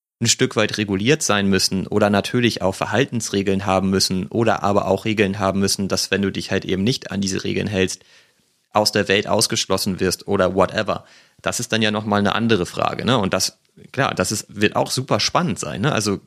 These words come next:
gibt es dann Welten, da ist wirklich der wilde Westen oder gibt es eben auch tatsächlich regulierte Welten, in denen man ja ein Stück weit sicher unterwegs sein kann? Da gibt's ja heute auch schon etliche Sachen, ne? Also das wird sicherlich auch sehr interessant sein, aber würde ich jetzt zumindest erstmal nicht,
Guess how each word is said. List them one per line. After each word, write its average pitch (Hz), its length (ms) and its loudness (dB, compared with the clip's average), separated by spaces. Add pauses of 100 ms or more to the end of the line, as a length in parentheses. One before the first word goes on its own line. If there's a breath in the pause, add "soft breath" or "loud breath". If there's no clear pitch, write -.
gibt - 180 -8
es 110 120 -2
dann 101 180 0
Welten, 107 340 2
da 90 80 0
ist 101 140 -2
wirklich 117 300 -4
der 98 180 -4
wilde 104 240 2
Westen 156 440 -2 (500 soft breath)
oder 107 140 2
gibt - 180 -6
es - 80 -2
eben 101 160 0
auch 107 100 0
tatsächlich - 520 -4 (280)
regulierte 113 880 2
Welten, 101 420 2
in 98 120 0
denen 101 160 2
man 98 240 2 (580 soft breath)
ja 101 260 0
ein 107 340 -4
Stück - 280 0
weit 104 220 0
sicher 110 380 0
unterwegs 98 460 -2
sein 85 160 -2
kann? 87 160 -2
Da 92 80 2
gibt's 127 180 -2
ja 107 120 2
heute 127 300 0
auch 117 100 2
schon - 220 0 (300)
etliche 110 480 -4
Sachen, 95 320 -4
ne? 165 160 0 (840)
Also 101 180 -2
das 107 220 0
wird 123 140 0
sicherlich 123 420 -2
auch 104 160 0
sehr 101 260 2
interessant 104 520 -2
sein, 156 320 0
aber 107 420 0
würde 117 180 2
ich - 80 -4
jetzt - 200 -4
zumindest 117 380 0
erstmal 113 400 0
nicht, 113 360 -2